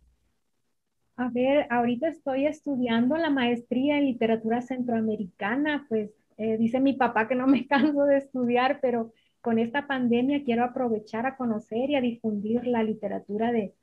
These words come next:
de Centroamérica, que es poco conocida y tenemos tantos escritores maravillosos.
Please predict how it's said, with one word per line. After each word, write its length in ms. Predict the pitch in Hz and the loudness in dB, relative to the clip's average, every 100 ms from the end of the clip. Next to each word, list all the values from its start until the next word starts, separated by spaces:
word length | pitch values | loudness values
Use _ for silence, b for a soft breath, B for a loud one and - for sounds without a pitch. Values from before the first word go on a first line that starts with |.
| _ _ | _ _
de 140 | 202 226 | -4 0
Centroamérica, 840 | 226 220 214 202 208 254 254 233 | 0 0 0 -2 -4 -4 -4 -4
que 100 | 220 | -4
es 60 | - | -6
poco 380 | 208 202 240 | -6 -2 -2
conocida 680 | 233 220 196 - 233 254 233 | 0 -4 -4 -6 -4 0 2
y 100 | 220 | 0
tenemos 400 | 202 190 208 226 | 0 -6 -6 -6
tantos 360 | 226 240 247 233 | -2 -2 -2 -4
escritores 580 | 226 196 214 202 220 226 | -4 -8 -8 -4 -2 -2
maravillosos. 840 | 208 202 190 190 208 302 - 302 | -2 -4 -6 -8 -8 -8 -12 -18